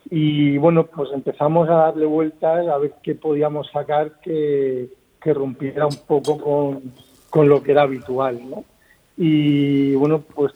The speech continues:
tras, eh, un año de, de, de investigación y desarrollo, de probar productos y tal, pues decidimos que,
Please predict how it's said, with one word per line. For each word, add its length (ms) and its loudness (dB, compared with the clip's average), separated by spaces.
tras, 540 0
eh, 440 -6
un 360 0
año 380 4
de, 320 6
de, 480 0
de 120 -2
investigación 880 2
y 40 0
desarrollo, 680 2
de 140 0
probar 320 -6
productos 460 -4
y 40 -12
tal, 300 2
pues 240 2
decidimos 640 -2
que, 360 -2